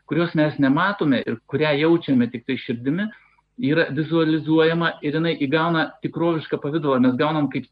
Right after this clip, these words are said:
tiltą tarp to, ko nematome, ir tai, ką matome. Kada aš kalbu apie lietų, va, tą aplinką, kurioje aš papuoliau,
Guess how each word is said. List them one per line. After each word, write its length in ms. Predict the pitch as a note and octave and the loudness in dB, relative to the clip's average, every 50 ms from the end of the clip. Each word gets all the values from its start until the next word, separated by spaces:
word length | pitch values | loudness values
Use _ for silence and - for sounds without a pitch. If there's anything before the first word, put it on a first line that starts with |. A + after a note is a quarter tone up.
| _ _ | _ _
tiltą 520 | - A#3 A#3+ B3 B3 A3+ - - C3+ A#2+ | 4 6 6 6 6 4 4 2 0 0
tarp 220 | - C3 B2 A#2+ - | 0 -4 -4 -2 0
to, 140 | F3 E3+ E3 | 0 -2 0
ko 160 | - D3+ D3 | 0 -2 0
nematome, 600 | C#3 C#3 C3+ C3+ D3+ E3 E3+ - F3 F3+ F3 E3+ - - | 0 0 0 0 0 -2 -2 -4 -4 -4 -6 -6 -8 -8
ir 300 | - - D3 D3+ C3 B2+ | -6 -4 -4 -4 -4 -6
tai, 140 | - D3+ C#3+ | -6 -6 -6
ką 140 | - D3 D3 D3+ | -4 -6 -6 -4
matome. 460 | D#3+ E3 E3 - C#3 B2 A#2 - - - _ _ _ _ _ _ _ | -4 -6 -6 -4 -2 -2 -2 -4 -6 -10 _ _ _ _ _ _ _
Kada 460 | D3 D3+ C#3 B2 A#2+ E3+ F3+ F3 E3+ - | -2 0 0 0 0 0 2 2 2 0
aš 220 | - - - - - | 0 -4 -4 -2 -2
kalbu 300 | D#3+ D3+ D3 E3 E3 D#3+ | -2 -2 0 0 -2 0
apie 240 | - D#3 D3 C#3+ - - - _ | 0 0 0 0 0 -2 -6 _
lietų, 720 | - C#3+ C#3 D3+ E3 F3 F3+ F#3 E3+ E3 - - E3 D#3+ D3+ C#3+ C3+ - - _ | -6 -4 -2 0 0 0 2 2 2 2 2 2 4 4 4 4 0 -2 -8 _
va, 180 | - B2+ C#3 C#3 | -6 -4 -4 -2
tą 160 | - D#3 D3 - - - _ _ | 0 -2 -2 -4 -6 -12 _ _
aplinką, 520 | _ - D#3 D#3+ D#3 D#3+ D#3+ D#3 C#3+ D3 C#3 | _ 0 0 0 0 0 -2 0 0 0 -2
kurioje 380 | - - D3+ C#3+ D3 D3+ C3+ | -2 -4 -4 -2 -2 -2 -4
aš 40 | - - | -4 -6
papuoliau, 640 | D3 C3+ - - C#3+ D3 C#3+ C#3 C#3 C#3 - F3 | -8 -8 -4 -2 -2 0 0 2 0 0 -2 -4